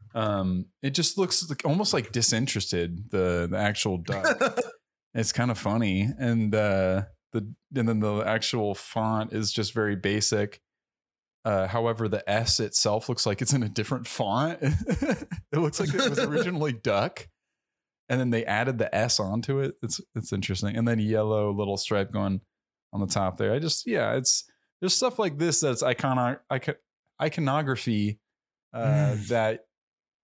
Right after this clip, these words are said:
Speaker 1: really, like, kinda hits a, hits a soft spot for us nineties kids over here. Um, that and, you know, just Emilio Estevez, dude. Emilio! We just did, uh, Night at the
Speaker 2: Emilio!
Speaker 1: Roxbury last week, but Emilio, uh,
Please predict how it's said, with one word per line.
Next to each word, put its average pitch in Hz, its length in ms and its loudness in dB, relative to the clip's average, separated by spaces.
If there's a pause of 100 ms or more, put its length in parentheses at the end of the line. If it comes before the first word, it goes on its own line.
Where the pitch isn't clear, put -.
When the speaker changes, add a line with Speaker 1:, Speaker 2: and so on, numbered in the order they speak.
(280)
Speaker 1:
really, 170 640 0
like, 131 260 2
kinda 127 220 2
hits 117 220 2
a, 101 120 -2 (160)
hits 123 180 -2
a 95 140 2
soft 104 400 0
spot 92 420 0
for 92 380 -2 (460)
us 123 200 2
nineties 131 640 0
kids 131 320 0
over 135 280 0
here. 135 400 0 (560)
Um, 120 540 2
that 170 360 2
and, 139 160 2
you 131 80 2
know, 123 200 2
just 123 340 -2
Emilio 269 440 2
Estevez, 208 540 0
dude. 160 160 0
Emilio! 330 680 2
We 233 80 -8
just 190 200 0
did, 170 160 -2
uh, 139 100 2
Night 226 120 2
at 262 60 0
the 294 80 0
Speaker 2:
Emilio! 311 340 2
Speaker 1:
Roxbury 226 280 0
last 110 260 -2
week, 107 160 -2
but 107 180 -2 (240)
Emilio, 339 440 0 (540)
uh, 135 720 2